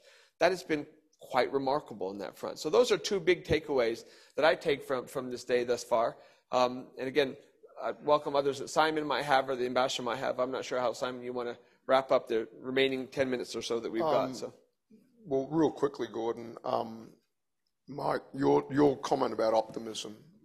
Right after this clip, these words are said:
Speaker 2: um, I, I think that's the right one.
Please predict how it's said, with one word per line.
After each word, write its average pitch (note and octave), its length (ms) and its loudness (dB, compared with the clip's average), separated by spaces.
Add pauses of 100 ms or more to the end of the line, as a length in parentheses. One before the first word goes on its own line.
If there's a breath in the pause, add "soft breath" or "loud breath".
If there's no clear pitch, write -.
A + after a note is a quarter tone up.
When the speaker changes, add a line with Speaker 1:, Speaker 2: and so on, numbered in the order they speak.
Speaker 2:
um, G#2+ 480 -10 (760)
I, C3+ 100 2 (240)
I C#3 60 -2
think C3 280 -4
that's - 220 -2
the A2+ 100 -4
right A2 300 -4
one. A#2 180 -14